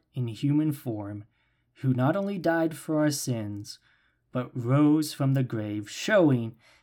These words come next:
that death had no power over him, and he didn't do it for his sake, he did it for your sake. And so I leave you with this question,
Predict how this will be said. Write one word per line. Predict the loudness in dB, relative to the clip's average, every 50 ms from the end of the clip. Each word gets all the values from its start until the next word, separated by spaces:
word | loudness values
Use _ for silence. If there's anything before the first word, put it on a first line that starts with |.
| _ _
that | -2 -2 -2 -4 -10 -8 _
death | 4 6 6 6 2 -2 -10 _ _ _ _ -20 _
had | 0 0 2 2
no | 4 2 2
power | 0 -2 -4 0 0 2 2 2 0 0
over | 0 -2 -4 -4
him, | -4 -6 -6 -6 -6 -4 -4
and | -4 0
he | 2 2 4
didn't | 4 4 4 4 2 0 0 2
do | 6 6 6
it | 6 4 2 -4 -14 _ _
for | _ 0 2 2 2
his | 2 0 -4 -4 -2 -2 -2 -2
sake, | -2 -2 -2 -2 -2 -4 -6 -10 _ _ _ _ _
he | -4 0 0 0 4
did | 4 4 6 6
it | 6 4 2 -2 -10 _ _ _ _ -20 -8 0
for | 0 0
your | 0 0 0 2 2 4 4 2
sake. | 0 -2 -4 -6 -6 -8 -10 -14 -16 -20 _ _ _ _ _ _
And | -2 -2 0
so | 0 2 2 4 4
I | 4 4 4
leave | 4 4 2 2 0 -2 -4 -4 0
you | 2 4 6 6 4 4 0 -6 _ 2
with | 2 2 2 2 2
this | 0 2 2 0
question, | -2 0 0 2 2 0 -4 -8 -8 -8 -6 -6 -8 -10